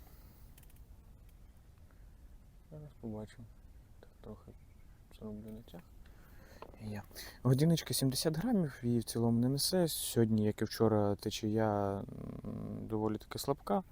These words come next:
тому можна спокійнесенько собі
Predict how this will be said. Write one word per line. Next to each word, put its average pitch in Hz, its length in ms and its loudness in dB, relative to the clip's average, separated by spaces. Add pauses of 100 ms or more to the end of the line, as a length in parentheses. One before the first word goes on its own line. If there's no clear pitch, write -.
(760)
тому 110 720 2 (200)
можна 110 380 0
спокійнесенько 110 840 -6
собі 104 480 0